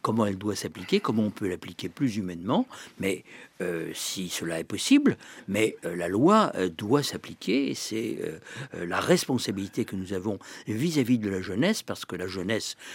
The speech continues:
elle est fragile, elle a aussi besoin de la loi, hein. Rappelez-vous, euh, Lacordaire, hein, dans, euh, le, le,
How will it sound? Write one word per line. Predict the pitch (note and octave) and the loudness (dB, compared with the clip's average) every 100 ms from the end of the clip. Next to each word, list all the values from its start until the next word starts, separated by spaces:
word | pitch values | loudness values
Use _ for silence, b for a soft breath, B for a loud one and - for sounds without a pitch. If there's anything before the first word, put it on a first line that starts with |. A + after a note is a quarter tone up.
| B | B
elle | F#2+ G#2+ | -2 2
est | G#2 | 2
fragile, | G2 G#2 G#2 F#3+ | 2 0 2 4
elle | A#3 A2 | 6 6
a | A2+ | 4
aussi | B2+ - B2+ | 4 0 6
besoin | C#3+ C#3 C#3 F3+ D3 | 8 8 8 4 6
de | |
la | A2 G#2 | 6 4
loi, | G#2 B2 A3+ - B B B | 4 4 4 0 B B B
hein. | - A#2 C3 | -4 0 0
Rappelez-vous, | - A#2 A#2+ A2 G#2+ C#3 B2 G2 | 0 0 2 2 2 2 4 2
euh, | F2+ | 0
Lacordaire, | F#2 G2 F#2+ F#2+ G2+ D3+ G3 - B B B | 0 0 -4 -2 2 2 2 -2 B B B
hein, | F#2 A2 A#2+ C3 B | -6 -4 -4 -10 B
dans, | F#2+ G#2+ G2 F#2 F2 | -4 0 0 0 -2
euh, | F#2 - B B | -4 -10 B B
le, | F#2 F#2 F2+ F2+ F2 E2+ E2+ - B B | -8 -4 -4 -4 -4 -6 -8 -12 B B
le, | - F2+ F2+ F2 E2 - - | -10 -8 -6 -6 -8 -8 -10